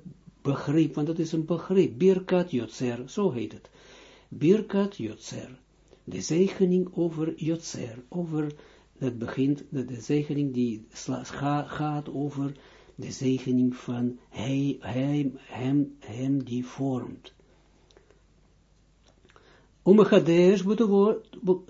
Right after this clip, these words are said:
dat is, zo heet, zo, zo zijn de woorden dat. Dat Amechadesh, hij die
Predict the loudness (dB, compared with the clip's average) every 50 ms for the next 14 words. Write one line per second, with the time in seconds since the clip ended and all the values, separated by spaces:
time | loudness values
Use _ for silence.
0 | -14 -4 -2 0 0 0 0 -2 -4 -8 -8 -6 -2 0 2 2 2 2 0 0
1 | -2 -2 -2 -2 2 4 4 6 6 4 2 -2 -8 -16 -14 -12 -10 -2 2 2
2 | 2 4 4 4 4 4 4 6 6 6 6 6 4 0 -2 -6 -12 -16 -18 -20
3 | _ _ _ -20 -20 -20 -20 _ _ _ _ _ _ _ _ _ _ _ _ _
4 | _ -4 -2 0 0 -2 -4 -6 -2 4 6 8 8 8 6 2 0 0 0 0
5 | 0 0 0 0 -2 -4 -6 -10 -14 -16 -18 _ _ _ _ _ _ _ _ -10
6 | -6 -4 -2 0 0 0 0 0 -2 -2 -2 -4 -4 -2 -2 -2 -4 -6